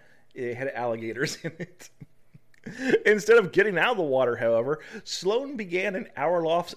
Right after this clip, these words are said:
hour-long standoff with police from the middle of the pond <laughs> before ultimately being arrested. <laughs> Police say early in the morning they found Sloan at a gas station in a stolen car.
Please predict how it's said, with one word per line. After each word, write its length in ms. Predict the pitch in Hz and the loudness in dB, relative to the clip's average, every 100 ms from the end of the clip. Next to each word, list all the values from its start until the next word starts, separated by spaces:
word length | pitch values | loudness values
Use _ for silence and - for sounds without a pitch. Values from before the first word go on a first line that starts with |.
| - | -2
hour-long 640 | 131 180 196 170 165 180 | 2 4 4 0 -2 -4
standoff 680 | 170 - 147 170 147 143 143 | -6 -6 -4 -2 2 2 0
with 180 | 151 - | -8 -8
police 440 | 147 156 143 127 | -8 -6 -6 -8
from 160 | - 151 | -10 -8
the 80 | |
middle 380 | 147 139 156 185 | -4 -2 0 0
of 60 | 143 | -2
the 80 | 156 | -6
pond 520 | - 156 170 135 151 - | -6 -2 -2 -2 -6 -8
<laughs> 60 | |
before 420 | 165 160 - 175 | -12 -10 -8 -8
ultimately 520 | 147 143 151 139 151 139 | -4 -4 -4 -10 -8 -6
being 320 | 120 127 123 | -8 -10 -10
arrested. 720 | 123 117 - - - - - - - _ - _ | -8 -8 -10 -16 -18 -18 -18 -20 -20 _ -20 _
<laughs> 1200 | - - - - - 220 262 285 262 226 233 180 | -14 -14 -20 -20 -20 -14 -10 -6 -2 -2 -2 -6
Police 340 | - 302 311 - | 0 4 4 4
say 220 | 208 190 | 2 2
early 280 | - 180 185 | 2 0 2
in 80 | 175 | 0
the 60 | |
morning 220 | 156 147 | -2 -2
they 100 | 147 | -2
found 280 | 151 156 156 | -2 -2 -2
Sloan 320 | - 139 139 | -6 -4 -4
at 80 | 135 | -4
a 40 | 131 | -4
gas 340 | 120 113 117 | 0 0 -2
station 340 | 123 113 120 | -4 -6 -6
in 100 | 117 | -8
a 60 | 123 | -8
stolen 460 | - 110 98 98 95 | -10 -8 -8 -8 -8
car. 400 | 95 92 87 | -6 -4 -6